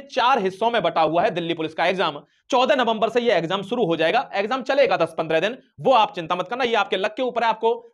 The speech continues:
पन्द्रह दिन और मिल जाए एग्जाम देते देते शिफ्टों में। देखिए, अब बात आपको याद रखनी है, ये तीनों मैंने एक में रखे हैं और ये अकेला मैंने एक में रखा है। देखो दोस्तों, सब लोगों में कंपटीशन इन तीनों के अंदर है, हर बच्चे का कंपटीशन इन तीन के अंदर है, इस चीज को ध्यान रख लेना अपने मन में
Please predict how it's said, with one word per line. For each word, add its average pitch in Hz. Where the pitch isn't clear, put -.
पन्द्रह 240
दिन 254
और 233
मिल 185
जाए 160
एग्जाम 156
देते 160
देते 147
शिफ्टों 127
में। 65
देखिए, 233
अब -
बात 226
आपको 262
याद 240
रखनी 247
है, 277
ये 233
तीनों 269
मैंने 277
एक 254
में 262
रखे 240
हैं 254
और 254
ये 220
अकेला 208
मैंने 185
एक 147
में 135
रखा 120
है। 113
देखो 240
दोस्तों, 170
सब 277
लोगों 254
में 277
कंपटीशन 220
इन 247
तीनों 240
के 254
अंदर 143
है, 180
हर 240
बच्चे 214
का 262
कंपटीशन 226
इन 254
तीन 240
के 233
अंदर 196
है, 226
इस 226
चीज 202
को 226
ध्यान 190
रख 214
लेना 196
अपने 180
मन 185
में 190